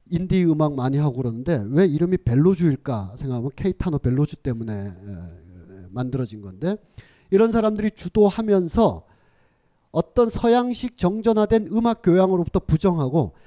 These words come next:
자신들이 생내적으로 가지고 있는 문화적 기질 안에 이것저것 섞어서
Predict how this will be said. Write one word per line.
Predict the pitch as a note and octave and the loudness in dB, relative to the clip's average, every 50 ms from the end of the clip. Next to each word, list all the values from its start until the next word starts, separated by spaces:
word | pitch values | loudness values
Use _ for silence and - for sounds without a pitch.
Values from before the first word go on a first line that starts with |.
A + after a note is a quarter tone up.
| - _ _ | -20 _ _
자신들이 | - - E3 F3+ - A#3 A#3 A#3 A3+ G#3+ G#3+ G#3 G#3+ A3+ | -8 -4 -4 -4 -2 -2 -4 -4 -2 -2 -2 -2 -2 -2
생내적으로 | - - C4 B3+ C4 B3+ B3 - A3 G#3 G3+ - | -4 -6 -6 -4 -2 -2 0 0 0 0 -2 -4
가지고 | - E3+ E3 - G#3 G3 G#3 G#3 | -6 -8 -8 -4 -2 0 0 0
있는 | G3+ G3 E3 | 0 -2 -2
문화적 | D#3+ E3+ F#3+ F#3+ F#3 F#3+ - | -2 0 0 -2 -2 -6 -8
기질 | - F3 D#3 G3 G#3+ F#3+ | -10 -12 -8 -6 -2 -2
안에 | E3+ D#3+ E3 G3+ G#3 - - | 0 0 0 0 -2 -2 -4
이것저것 | E3 D#3+ G#3 G#3 - G#3+ G3+ F3+ F3 | -4 -2 -2 -2 -2 -2 -4 -4 -6
섞어서 | - - - _ - G3+ F3+ - A3+ A3+ A3+ | -8 -8 -10 _ -4 -4 0 0 0 0 0